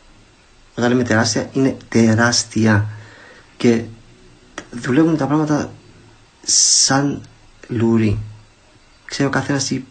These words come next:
είναι να κάνει και οι γιατροί είναι, που είναι πάρα πολύ καλοί γιατροί, εντάξει. Δεν το περίμενα κι εγώ, αλλά όντως είναι πάρα πολύ καλοί γιατροί.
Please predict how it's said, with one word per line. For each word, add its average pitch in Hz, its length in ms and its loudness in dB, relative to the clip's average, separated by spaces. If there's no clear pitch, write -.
είναι 135 120 -2
να 117 100 2
κάνει 139 440 -2
και - 120 -2
οι 135 40 2
γιατροί 135 520 0
είναι, 123 240 0
που 123 140 -2
είναι 117 180 4
πάρα 113 200 0
πολύ 107 160 -2
καλοί 101 200 -2
γιατροί, 107 460 -4
εντάξει. 110 360 -2
Δεν 123 100 -2
το 127 80 0
περίμενα 104 320 2
κι 104 80 -4
εγώ, 117 120 -2
αλλά 147 240 -4
όντως 123 260 0
είναι 120 120 2
πάρα 113 300 -2
πολύ 101 140 -4
καλοί 104 180 -8
γιατροί. 104 300 -8